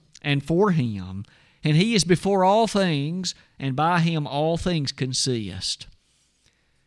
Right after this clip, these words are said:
In reflecting upon that passage, we then rather dramatically learn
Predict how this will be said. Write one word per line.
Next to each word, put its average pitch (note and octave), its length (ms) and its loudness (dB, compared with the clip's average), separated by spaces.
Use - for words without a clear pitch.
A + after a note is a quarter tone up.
In F3+ 140 -2
reflecting A3 480 -2
upon G3 240 0
that F3+ 200 -4
passage, E3+ 600 -4
we F3+ 200 -4
then F3 420 -2
rather F3 260 2
dramatically F3 640 0
learn A#2+ 680 -4